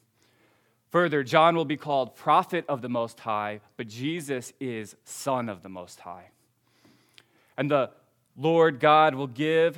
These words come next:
him the throne of his father David, and he will reign over the house of Jacob forever, and of his kingdom there will be no end. This is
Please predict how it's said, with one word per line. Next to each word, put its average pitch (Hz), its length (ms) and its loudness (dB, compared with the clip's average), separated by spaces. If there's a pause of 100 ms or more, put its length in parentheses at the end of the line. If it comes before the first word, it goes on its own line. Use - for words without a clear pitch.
(140)
him 151 400 -2
the - 100 -6
throne 151 480 -2
of - 140 -10
his 143 320 -4
father 135 400 -2
David, 127 480 -4
and 117 100 -10
he 147 180 -6
will 139 220 -8
reign 139 400 -4
over 139 260 -4
the 120 100 -4
house 139 420 -4
of 123 160 -14
Jacob 127 400 -8
forever, 113 540 -6
and 117 180 -8
of 143 240 -2
his 151 260 -10
kingdom 110 560 -8 (460)
there 110 160 -6
will 101 100 -10
be 101 180 -14
no 95 260 -10
end. 90 300 -16 (1080)
This 143 440 0
is 131 320 -6